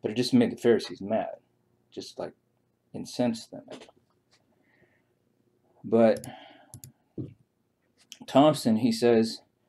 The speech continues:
in the future, Jesus was talking about in the future, even though he said, "No one can come to me." This is not the future he's talking about. This is two different things. "No one can come to me now, like these Pharisees,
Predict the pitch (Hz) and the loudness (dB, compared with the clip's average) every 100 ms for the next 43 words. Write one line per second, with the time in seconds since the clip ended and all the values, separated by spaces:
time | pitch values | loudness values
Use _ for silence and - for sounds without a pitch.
0 | _ _ _ _ _ 135 131 131 - 196 | _ _ _ _ _ 4 4 4 -2 0
1 | 240 226 117 101 95 - 147 202 185 175 | 0 2 0 0 -2 -4 -2 0 -2 -2
2 | 139 123 123 123 127 208 214 139 117 131 | -2 0 0 2 2 0 -4 0 4 6
3 | 131 131 131 131 123 123 131 147 160 139 | 6 4 2 0 2 6 6 4 0 -4
4 | 143 139 135 139 131 123 - 127 120 120 | 0 0 2 2 2 0 0 0 2 2
5 | 123 - - _ _ _ _ _ _ _ | 2 0 -10 _ _ _ _ _ _ _
6 | _ - 131 135 135 127 113 117 113 117 | _ -8 2 6 6 4 -2 -4 -4 -8
7 | - _ - 113 - 107 - - - _ | -16 _ -20 -14 -8 -8 -10 -16 -18 _
8 | _ _ _ _ _ _ - - 92 135 | _ _ _ _ _ _ -16 -14 -8 -4
9 | 123 120 92 107 92 - 107 123 131 127 | -2 -4 -6 -6 -6 -8 -4 -4 -2 -4
10 | 113 113 104 110 104 101 - - 107 104 | -4 -8 -8 -10 -12 -12 -16 -14 -8 -6
11 | 98 92 104 139 - _ _ _ - 98 | -4 -4 -6 -8 -14 _ _ _ -8 -8
12 | 90 101 - 117 104 90 - 101 127 - | -8 -14 -8 -4 -2 -4 -8 -12 -14 -16